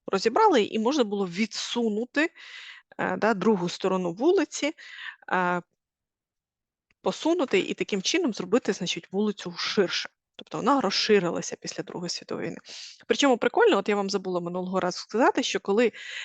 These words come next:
відновлювали, е, відновлювали Хрещатик, а оця вся сторона, вона,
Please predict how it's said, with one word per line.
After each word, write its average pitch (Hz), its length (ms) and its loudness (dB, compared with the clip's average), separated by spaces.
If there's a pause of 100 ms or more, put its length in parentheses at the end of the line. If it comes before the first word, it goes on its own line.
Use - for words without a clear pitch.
(160)
відновлювали, 185 640 -2 (180)
е, 185 260 2
відновлювали 185 500 -2
Хрещатик, - 500 2
а 185 80 4
оця 233 240 0
вся 196 220 -2
сторона, 190 480 0
вона, 175 380 -2